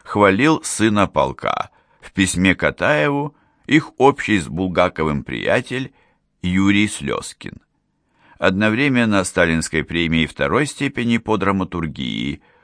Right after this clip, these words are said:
удостоилась пьеса Владимира Соловьева «Об Иване Грозном». Похоже, за текстом критика Юрия Осноса в литературной газете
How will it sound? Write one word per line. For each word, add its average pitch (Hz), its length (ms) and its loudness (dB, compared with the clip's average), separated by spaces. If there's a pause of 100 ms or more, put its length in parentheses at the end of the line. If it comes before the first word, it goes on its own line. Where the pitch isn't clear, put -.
(140)
удостоилась 175 720 0
пьеса 98 380 -2
Владимира 78 560 0
Соловьева 78 800 -2 (480)
«Об 85 180 2
Иване 76 400 2
Грозном». 50 640 -8 (800)
Похоже, 160 640 0 (420)
за 107 220 2
текстом 110 480 -2
критика 95 500 -4
Юрия 78 580 -2
Осноса 104 760 -2 (500)
в - 60 -6
литературной 90 720 0
газете 139 640 -6